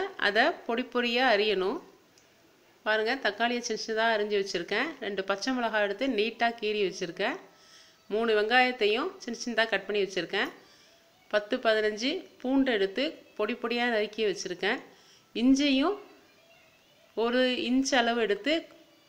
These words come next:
சின்ன சின்னதா கட் பண்ணி வச்சிருக்கேன். நான் வந்து பேஸ்ட் போட மாட்டேன். பூண்டும் இஞ்சியும் இப்படி தான் போடுவேன்.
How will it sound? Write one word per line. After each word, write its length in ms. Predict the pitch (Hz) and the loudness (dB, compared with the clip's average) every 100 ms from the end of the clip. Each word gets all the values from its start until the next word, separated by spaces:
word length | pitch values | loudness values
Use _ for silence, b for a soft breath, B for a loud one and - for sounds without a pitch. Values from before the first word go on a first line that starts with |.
| _ _ - | _ _ -10
சின்ன 160 | 247 240 | -8 -6
சின்னதா 240 | 233 220 226 | -2 2 2
கட் 140 | 196 202 | 2 0
பண்ணி 160 | 208 185 | 0 0
வச்சிருக்கேன். 440 | 170 170 202 277 - B B B B B B B 220 | -2 -4 -2 -2 -6 B B B B B B B -4
நான் 180 | 220 220 | -2 0
வந்து 180 | 226 294 294 | 0 -2 2
பேஸ்ட் 340 | 254 269 - 269 208 | 4 4 0 -2 2
போட 160 | 208 196 | 0 2
மாட்டேன். 320 | 180 185 220 - | 0 0 -2 -2
பூண்டும் 420 | 220 220 214 240 214 | -4 -4 -4 -4 -4
இஞ்சியும் 440 | 196 214 254 320 - - _ _ - | -4 -4 -4 -6 -10 -20 _ _ -16
இப்படி 200 | 196 226 233 | -6 0 0
தான் 160 | 233 | 0
போடுவேன். 400 | 190 175 175 254 | -2 -2 -2 -4